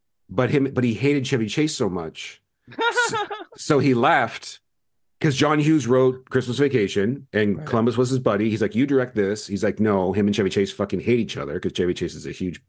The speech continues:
Speaker 1: piece of shit, really.
Speaker 2: Yeah.
Speaker 1: So he left.
Speaker 2: Always was. Always
Speaker 1: Always,
Speaker 2: had that
Speaker 1: always
Speaker 2: problem.
Speaker 1: was. Yep,
Speaker 2: Yes.
Speaker 1: always. Yep.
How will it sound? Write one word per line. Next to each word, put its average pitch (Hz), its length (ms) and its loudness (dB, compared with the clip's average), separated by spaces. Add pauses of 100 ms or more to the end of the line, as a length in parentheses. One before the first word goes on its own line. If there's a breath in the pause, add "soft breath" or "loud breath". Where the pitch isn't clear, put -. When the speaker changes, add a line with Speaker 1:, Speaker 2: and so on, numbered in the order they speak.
Speaker 1:
piece - 240 -6
of 95 60 -6
shit, - 380 -4
really. 78 300 -4 (100)
Speaker 2:
Yeah. - 140 -6 (540 loud breath)
Speaker 1:
So - 140 0
he 131 140 2
left. 170 260 4
Speaker 2:
Always 196 300 0
was. 180 400 2
Always 143 360 2
Speaker 1:
Always, 135 300 4
Speaker 2:
had - 80 -2
that 113 100 4
Speaker 1:
always 135 220 4
Speaker 2:
problem. 110 220 2
Speaker 1:
was. 95 160 -2
Yep, 202 160 4
Speaker 2:
Yes. - 80 -14
Speaker 1:
always. 113 420 2
Yep. 147 220 -2